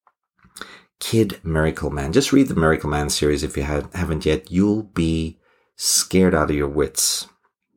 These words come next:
And then we get to number six on the list.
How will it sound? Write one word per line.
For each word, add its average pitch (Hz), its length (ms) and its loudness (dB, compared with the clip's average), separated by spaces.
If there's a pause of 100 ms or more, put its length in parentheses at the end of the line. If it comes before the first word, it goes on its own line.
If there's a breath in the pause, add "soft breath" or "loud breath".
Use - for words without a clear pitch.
(1160 loud breath)
And 95 120 2
then 123 140 4
we 113 80 0
get 117 160 2
to 104 80 2
number 95 220 4
six - 420 0
on 73 160 0
the 65 60 -8
list. - 500 -8